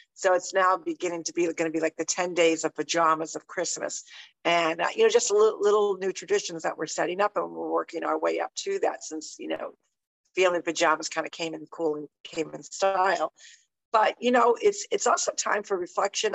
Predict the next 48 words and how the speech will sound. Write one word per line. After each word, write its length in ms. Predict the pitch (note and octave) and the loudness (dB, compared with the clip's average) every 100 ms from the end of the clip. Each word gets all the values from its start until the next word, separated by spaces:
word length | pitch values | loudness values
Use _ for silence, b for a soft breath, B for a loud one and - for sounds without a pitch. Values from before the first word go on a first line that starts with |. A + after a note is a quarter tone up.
| - | 0
of, 240 | E3+ D#3+ - _ | 0 0 -6 _
you 80 | - | -6
know, 160 | D#3 D#3+ | -6 -4
what 340 | D#3+ F#3 - - | -2 -2 -2 -10
the 80 | E3 | -12
season's 480 | D#3+ F3+ E3 E3 D3+ | -6 -6 -4 -6 -4
really 300 | E3+ E3+ F#3+ | -2 0 0
about. 380 | - D#3 E3+ - B B B | 0 0 0 -4 B B B
And 100 | F#3 | -4
depending 400 | F#3+ - G3 G#3 | -2 0 -2 2
on 140 | F#3+ F#3+ | 0 0
your 100 | E3+ | 0
religion, 500 | E3+ G#3 A#3+ A#3 G#3+ | 0 2 2 2 -2
depending 380 | E3+ F3+ E3 D#3 | -4 -10 -8 -6
on 100 | D#3 | -6
your 140 | D#3 | -6
faith, 400 | - G3+ G#3 G#3 _ _ _ - | 0 4 4 4 _ _ _ 0
uh, 260 | F3 F3 F3 - | 2 4 2 0
you 100 | F#3+ | -2
know, 100 | E3+ F3 | -2 -2
as 160 | - | -6
Christians, 640 | - A3 - G#3+ G3+ G3+ - - | -2 -2 0 -2 -2 -6 -10 -16
you 200 | - E3+ | -12 -6
know, 260 | E3 - - | -2 -2 -2
we 120 | E3+ | -4
believe 320 | E3 F3+ F#3 E3 | -2 0 0 0
that, 120 | D#3+ | -2
you 80 | E3+ | -2
know, 80 | D#3+ | -2
obviously, 480 | D#3+ - F3 F3 D#3 b b _ | -2 -6 -6 -6 -6 b b _
uh, 140 | D3+ C#3+ F3 | 0 0 0
we 60 | |
don't, 180 | E3 - _ D#3 | -2 -4 _ -6
we, 140 | D#3+ _ _ _ | -6 _ _ _
we 80 | - | -6
believe 400 | D#3 F3 G3+ G3+ | -2 4 6 6
it, 80 | - | 4
we 140 | F3 E3+ | 2 0
know 280 | F3+ F#3 | 2 2
it, 100 | G#3+ | 2
that 140 | - - | 0 -4
this 180 | D#3+ - | -6 -8
is 140 | D#3 | -6
the 80 | E3 | -4
birth 300 | - E3 F3 | 4 4 4
of 100 | F3+ | 0
our 180 | D#3 E3 | -2 -2
Lord. 440 | D#3+ F3 F#3 G#3 | -2 0 2 2